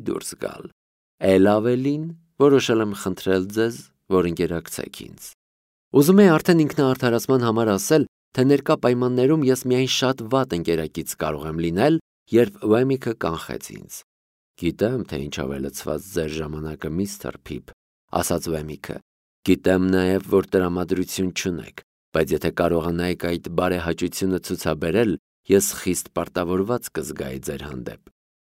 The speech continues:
Զբոսանքը շատ երկար չի տևի և մանավանդ, որ շուտ էլ կսկսենք։ Ասենք դա ձեզնից կխլի,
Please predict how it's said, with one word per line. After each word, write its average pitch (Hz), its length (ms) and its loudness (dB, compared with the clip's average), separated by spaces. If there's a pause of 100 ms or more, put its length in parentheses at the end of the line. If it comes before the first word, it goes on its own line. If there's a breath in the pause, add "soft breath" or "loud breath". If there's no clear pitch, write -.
(400)
Զբոսանքը 98 800 0
շատ 90 320 0
երկար 80 480 -4
չի - 240 -4
տևի 64 320 -10
և 73 240 -8
մանավանդ, 90 580 -2 (320)
որ 101 140 4
շուտ 98 320 -2
էլ 104 160 2
կսկսենք։ - 640 -6 (760)
Ասենք 90 420 0
դա 92 180 4
ձեզնից 101 480 2
կխլի, 90 520 0